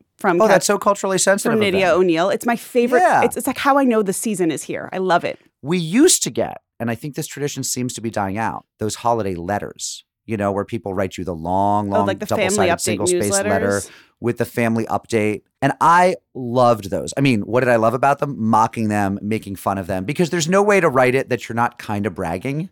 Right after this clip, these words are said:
Speaker 2: And I just thought they were terrific. They were my favorite things in the world.
Speaker 1: You know what put those guys out of business?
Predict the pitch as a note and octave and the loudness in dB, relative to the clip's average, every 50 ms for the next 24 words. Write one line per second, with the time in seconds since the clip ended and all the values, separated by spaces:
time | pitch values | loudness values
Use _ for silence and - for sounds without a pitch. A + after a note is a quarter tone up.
0 | _ _ _ _ - - - - - _ _ - D3 D3 C#3+ C#3 C#3 C3 - - | _ _ _ _ -20 -20 -20 -20 -20 _ _ 2 2 4 4 2 0 -2 -2 0
1 | C#3 C#3+ D3 B2+ C3+ E3+ F3+ - - - D3 C#3+ C3+ B2+ B2 - - _ _ _ | 2 2 2 2 0 -2 -2 0 2 2 4 6 6 4 4 2 -2 _ _ _
2 | - G#2+ A2+ A#2 A2 G#2 G#2 G2+ - _ _ _ _ - - - A#2 G2 G#2 A2 | -6 -2 -2 -2 -2 -2 -4 -6 -6 _ _ _ _ -10 -6 -6 -4 -2 -2 -2
3 | G#2+ A2 B2+ D#3+ E3 F3 D#3+ D#3+ D#3 D3+ - - - - - - F3 F3 F3+ F#3 | -2 0 0 2 2 2 2 2 0 0 -2 -6 -16 -6 0 2 4 4 4 2
4 | F#3 F#3+ G#3+ G3+ F3+ E3+ - - D3 C3+ C3 B2+ - - A2 G#2+ G#2 F#2 F2+ G2 | 0 -2 -4 -6 -8 -8 -6 -6 -4 -4 -4 -6 -6 -8 -8 -8 -8 -6 -4 -4
5 | G2 F#2+ F2 E2 F2 F#2 - B3 C4+ C4 A3+ - - C4 - A#3 A3 G3 - G3+ | -2 -2 -2 -2 -4 -4 -4 -2 0 0 -2 -2 -2 -2 0 0 0 2 0 0
6 | F#3+ F#3+ G3+ F3+ F3 F3 C4 D4 A3 D#3+ - - - - - - - | 0 2 0 0 0 0 0 0 0 -2 -4 -4 -8 -10 -12 -12 -14